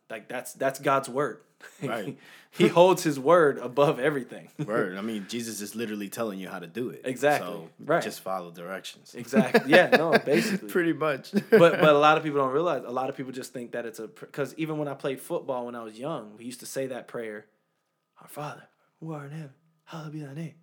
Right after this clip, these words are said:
Speaker 1: Thy kingdom come, thy will be done. On earth as
Speaker 2: Mm-hmm.
Speaker 1: it is in heaven. Give us today daily bread." Like, you know what I'm saying? It was just something we said. Not knowing the power behind that prayer.
Speaker 2: Right.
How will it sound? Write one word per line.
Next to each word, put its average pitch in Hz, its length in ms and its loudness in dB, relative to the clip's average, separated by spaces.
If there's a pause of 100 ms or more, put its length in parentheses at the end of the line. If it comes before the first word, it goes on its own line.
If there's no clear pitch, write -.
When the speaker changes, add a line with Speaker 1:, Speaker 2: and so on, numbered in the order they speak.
(120)
Speaker 1:
Thy 147 120 -14
kingdom 151 260 -12
come, 170 200 -12 (240)
thy 160 80 -14
will 165 100 -10
be 147 100 -12
done. 175 200 -10 (220)
On 151 160 -12
earth - 140 -12
as - 120 -10
Speaker 2:
Mm-hmm. 156 120 -12
Speaker 1:
it - 20 -12
is 151 60 -12
in 147 60 -12
heaven. 160 180 -14 (380)
Give 180 140 -10
us 160 80 -8
today 156 300 -8 (140)
daily 160 220 -10
bread." 165 220 -10 (240)
Like, 135 240 -2
you 151 60 -4
know 160 80 -2
what 156 60 -2
I'm - 40 -10
saying? 165 140 -10
It 160 60 2
was 151 100 0
just 156 140 -4
something 147 200 -4
we 131 100 -4
said. 131 540 -6 (1200)
Not 151 280 0
knowing 165 300 2
the 117 80 -6
power 165 400 2
behind 123 540 -4
that 104 180 -12
prayer. 143 440 -6 (200)
Speaker 2:
Right. 87 280 -10